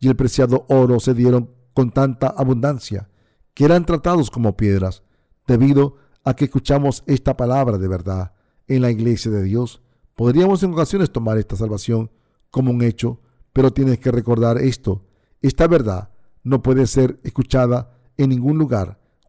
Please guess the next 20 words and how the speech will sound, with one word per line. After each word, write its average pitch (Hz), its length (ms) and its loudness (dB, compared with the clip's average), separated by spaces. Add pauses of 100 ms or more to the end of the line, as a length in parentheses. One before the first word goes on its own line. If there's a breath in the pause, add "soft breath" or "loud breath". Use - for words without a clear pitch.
fuera 165 220 4
de 180 100 4
la 175 100 4
iglesia 135 340 0
de 87 120 -4
Dios. 90 340 -6 (320)
Sin 131 220 -4
esta 127 200 0
salvación, 123 600 0 (340)
nadie 131 260 2
puede 127 260 2
ser 117 160 0
salvo, 110 500 -2 (260)
ni 131 140 0
poner 131 480 2 (240 soft breath)
el 131 120 -2
cimiento 139 480 2
de 131 60 2
una 127 160 2
fe 120 320 -2